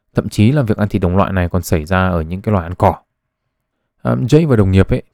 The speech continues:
thì tổng hợp kết quả của hơn ba thập kỷ nghiên cứu về chủ đề này và tìm được một yếu tố mà ít được nghĩ đến, đó là mật độ dân số. Nếu mật độ dân số của một loài ở một khu vực nhất định tăng vượt một cái ngưỡng nào đó ấy, thì mấy cái con động vật này ấy, thì quay ra ăn thịt nhau.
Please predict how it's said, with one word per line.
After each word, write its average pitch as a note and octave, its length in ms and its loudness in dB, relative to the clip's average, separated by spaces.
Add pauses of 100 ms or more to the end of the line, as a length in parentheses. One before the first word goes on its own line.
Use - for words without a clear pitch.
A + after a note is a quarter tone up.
thì - 80 -10
tổng F2 200 -4
hợp F#2+ 180 0
kết D#3 140 -2
quả F2 220 -2
của F2+ 180 -8
hơn G#2 220 0
ba G2+ 160 2
thập F#2+ 180 -6
kỷ D#2+ 180 -4
nghiên F2 200 -2
cứu F2 240 -2
về A2 120 0
chủ - 140 -6
đề D#2+ 100 -4
này D#2+ 300 -4 (460)
và F#2+ 180 -2
tìm G2 220 0
được F#2 180 0
một F#2 180 2
yếu G2 180 0
tố G#2 420 2
mà F2+ 240 -2
ít F3+ 80 -2
được D#3 260 0
nghĩ A2+ 160 0
đến, A2 280 2 (380)
đó G2 120 -4
là A2 80 0
mật F2+ 180 0
độ F2+ 160 -2
dân F#2+ 140 0
số. F#2+ 320 0 (760)
Nếu A#2+ 180 2
mật F#3+ 160 2
độ B2+ 160 2
dân C3 160 2
số A#2+ 340 2
của - 80 -2
một F2+ 160 0
loài F2 240 2
ở E2+ 100 -2
một E2+ 120 -4
khu - 140 -6
vực G2+ 140 -2
nhất D3+ 100 0
định D#3+ 140 -2 (400)
tăng G#2 260 -2
vượt G2 220 2
một F2+ 140 -2
cái G#2+ 100 0
ngưỡng A2 200 0
nào C3 120 4
đó F2+ 220 2
ấy, D3+ 100 -4 (560)
thì G2+ 160 0
mấy G2+ 240 4
cái D3 100 2
con C3+ 140 2
động A#2 140 0
vật G2 160 -2
này F2 160 0
ấy, F#2 220 -4
thì F2 140 -4
quay G2 200 -2
ra F#2 100 0
ăn F#2 80 -2
thịt F2+ 160 -2
nhau. F2+ 220 0